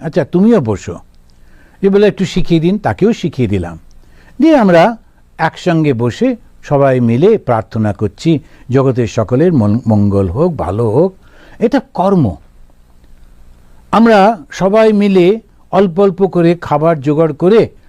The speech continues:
গিয়ে, এই রকম কঠিন সময় চলছে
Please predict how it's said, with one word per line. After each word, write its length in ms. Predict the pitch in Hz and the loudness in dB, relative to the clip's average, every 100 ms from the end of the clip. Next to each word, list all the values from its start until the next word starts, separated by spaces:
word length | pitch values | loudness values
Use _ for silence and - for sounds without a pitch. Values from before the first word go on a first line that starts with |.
| - - 104 | -20 -14 -2
গিয়ে, 200 | 156 185 - | 0 2 0
এই 200 | - 202 | -2 0
রকম 320 | 190 185 170 - | 0 0 -2 -4
কঠিন 360 | 156 139 185 180 | -6 -2 0 0
সময় 420 | - 131 151 156 | 0 0 0 0
চলছে 580 | - 151 165 - 214 | -2 -2 -2 0 0